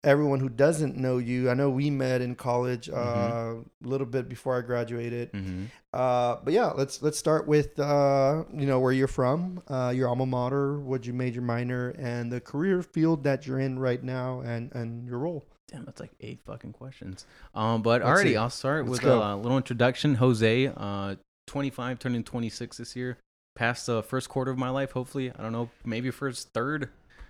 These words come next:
Speaker 2: Who knows? Um, from Dallas, moved to Texas State, San Marcos,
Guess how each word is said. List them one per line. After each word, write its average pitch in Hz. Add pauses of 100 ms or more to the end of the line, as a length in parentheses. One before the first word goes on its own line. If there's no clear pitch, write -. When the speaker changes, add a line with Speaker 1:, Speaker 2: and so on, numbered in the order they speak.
(160)
Speaker 2:
Who 127
knows? 120
Um, 107 (300)
from 131
Dallas, 110 (260)
moved 110
to 104
Texas -
State, 120 (520)
San 104
Marcos, 107